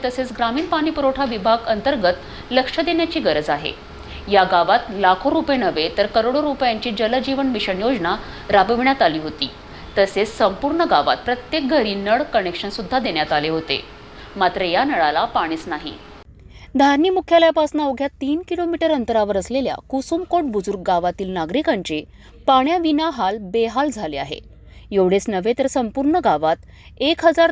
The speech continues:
ते पंधराशे रुपये ट्रॅक्टरने पाणी विकत घ्यावे लागत आहे. मात्र ग्रामपंचायत सचिव, सरपंच, उपसरपंच कुंभकर्ण झोपेत असताना दिसत आहे. या गावाकडे गटविकास अधिकारी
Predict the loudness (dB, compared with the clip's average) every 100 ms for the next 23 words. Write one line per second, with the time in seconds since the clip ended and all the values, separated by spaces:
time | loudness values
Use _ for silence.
0 | 2 -2 -2 0 0 0 -2 -4 -2 -4
1 | 0 -2 0 0 0 -2 -4 -2 0 2
2 | 0 2 0 0 0 0 0 -2 -6 -8
3 | -12 -18 -20 -20 -20 -10 -2 0 0 2
4 | 4 4 2 0 0 0 0 0 -2 -2
5 | 0 0 2 2 0 -6 -4 0 2 2
6 | 2 0 -2 -4 -16 -20 -20 -2 2 4
7 | 4 2 2 2 0 -2 -2 -4 -2 -2
8 | -2 -2 -4 -6 -6 -6 -8 -14 -20 -20
9 | -20 -20 -20 -14 0 4 6 6 4 4
10 | 0 0 -2 -2 -4 -4 -6 -4 -6 -2
11 | -2